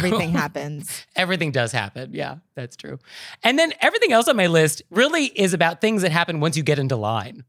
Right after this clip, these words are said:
Speaker 1: It's really the line.
Speaker 2: Like, it's just really once we get to the <laughs> line. Yeah, that's where the trouble is.
Speaker 1: Well, I think the trouble is also there could be trouble at the deli counter line, but that's just another line.
Speaker 2: Yes, I mean, lines in general, sure. But, I mean, at the deli counter,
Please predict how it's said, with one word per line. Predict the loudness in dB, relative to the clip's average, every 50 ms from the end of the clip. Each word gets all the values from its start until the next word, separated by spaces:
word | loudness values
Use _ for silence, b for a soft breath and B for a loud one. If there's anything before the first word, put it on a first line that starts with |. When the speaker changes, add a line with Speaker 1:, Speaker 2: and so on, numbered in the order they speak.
| -2
Speaker 1:
It's | -2 -2 0 0
really | 2 2 4 4 4 4 2
the | 2 2 2 2
line. | 4 4 6 6 4
Speaker 2:
Like, | 4 2 -2
it's | -2 -2
just | -2 -2 0 0
really | 0 2 2
once | 2 0 -2
we | -2 -4
get | -4 -4
to | -6 -4
the | -2 -2 -2 -2 -6 -14
<laughs> | -12 -6
line. | -6 -4 -4 -4 -6 -6 -6 -8 -10 -10 B B B B B B B B 0
Yeah, | 2 2 2 0 -2 -4 0 2
that's | 4 4 4 2
where | 2 0 2
the | 2
trouble | 2 2 2 2 2 -2 -4
is. | -4 -6 -8 -14 -16 -18 _ _ 0
Speaker 1:
Well, | 2 4 4
I | 4
think | 2 2 0
the | 0 0
trouble | 2 2 4 4 4
is | 2 2
also | 2 2 2 0 0 -2 -2
there | -2 -2 -2 -2
could | -2 -2
be | -4 -4
trouble | -2 0 0 0 0 -2
at | -2
the | -2 -2
deli | 2 2 4 4 2
counter | 2 0 -2 -4 -4 -4 -6
line, | -6 -4 -4 -4 -4
but | -6 -2
that's | -2 -2 -2 -2
just | -6 -6 -4 -4
another | -2 -2 -2 -4 -4 -8
line. | -8 -8 -8 -8 -8 -10 -10 -12 -12 -14 _ -12
Speaker 2:
Yes, | -6 0 4 4 4 4 2 0 -2
I | 0
mean, | 0 0 0 0
lines | 2 4 4 4 4 4 2 0
in | 0 2
general, | 2 2 2 0 0 -2 -2 -2 -4 -6 -10
sure. | -12 -6 -6 -4 -4 -4 -8 -10 -12 -6 -2
But, | 0 0
I | 2
mean, | 2 2 2
at | 2 2
the | 2
deli | 4 4 4 4 4
counter, | 4 2 2 2 2 2 2 2